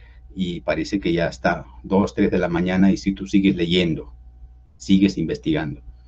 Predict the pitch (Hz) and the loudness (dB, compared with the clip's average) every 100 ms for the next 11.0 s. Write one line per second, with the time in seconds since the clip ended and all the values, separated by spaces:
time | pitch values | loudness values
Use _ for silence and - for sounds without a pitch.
0 | - - - - - - - - _ _ | -20 -20 -20 -20 -20 -20 -20 -20 _ _
1 | _ _ _ _ _ _ _ _ 117 107 | _ _ _ _ _ _ _ _ 0 4
2 | 98 92 87 - - - 139 165 165 175 | 4 2 -2 -8 -2 2 6 6 6 2
3 | 190 - - - 120 135 131 113 139 143 | -2 -8 -20 0 4 8 6 8 6 6
4 | 120 127 - 98 98 107 98 98 95 82 | 4 2 2 -4 0 0 2 0 0 -2
5 | 85 - - - - - 104 131 127 - | -4 -6 -12 -16 -14 -4 0 0 0 2
6 | 113 101 98 107 104 98 113 107 - - | 2 2 2 2 2 4 2 0 -4 -8
7 | 117 101 107 - - - - - - _ | -4 -2 -4 -6 -16 -20 -20 -20 -20 _
8 | - 110 120 - 104 104 - 104 - 98 | -4 -2 -2 -6 -4 -4 -2 -6 0 2
9 | 95 98 - 95 98 104 - 92 80 80 | 4 2 2 4 4 2 2 0 0 -4
10 | - - - - - 101 98 104 113 | -10 -20 -20 -16 0 2 6 4 4